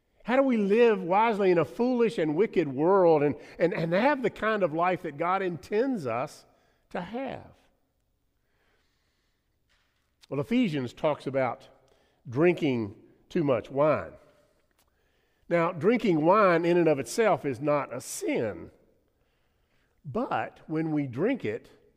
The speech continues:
we begin to come under the influence of the wine's effects.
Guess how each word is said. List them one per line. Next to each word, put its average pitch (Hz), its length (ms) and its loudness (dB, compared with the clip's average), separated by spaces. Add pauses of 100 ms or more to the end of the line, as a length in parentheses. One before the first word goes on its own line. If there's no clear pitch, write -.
(520)
we 135 180 -4
begin 143 460 -2
to 151 80 -2
come 160 360 -4
under 170 480 -2
the 175 180 -6
influence 185 1120 -10 (840)
of 120 160 -8
the 123 100 -6
wine's 131 540 -4
effects. - 580 -12